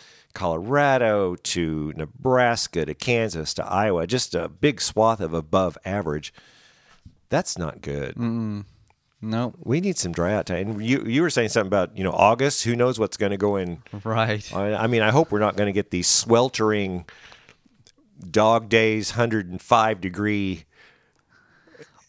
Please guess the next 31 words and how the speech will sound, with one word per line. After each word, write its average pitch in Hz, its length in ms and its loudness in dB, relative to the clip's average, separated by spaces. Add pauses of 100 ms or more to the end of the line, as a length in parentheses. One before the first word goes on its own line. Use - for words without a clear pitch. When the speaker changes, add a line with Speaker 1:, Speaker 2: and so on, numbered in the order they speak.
(120)
Speaker 2:
Or, 120 160 4
Speaker 1:
<laughs> 113 240 0
Speaker 2:
or 143 140 6
Speaker 1:
you - 20 -
Speaker 2:
the 143 200 4
o-, 123 140 6
Speaker 1:
know? 143 300 -2
Speaker 2:
or 147 160 4
the 135 120 2
opposite, 127 500 2
tropic 131 480 2 (180)
storm, 131 440 0
tropical 139 340 2
storm 135 280 0
after 123 200 -4
tropical 131 360 0
sco-, - 340 -8
storm 151 420 0
going 113 220 0
up 113 100 -4
the 117 80 -4
Gulf. 123 540 -2 (840)
Speaker 1:
Yeah, 107 340 0
because 104 280 -4
that's 131 260 0
gonna 104 160 0
bring 95 240 -2
everything 92 420 -2
coming 92 260 -4
right 90 220 0
up. 92 340 -2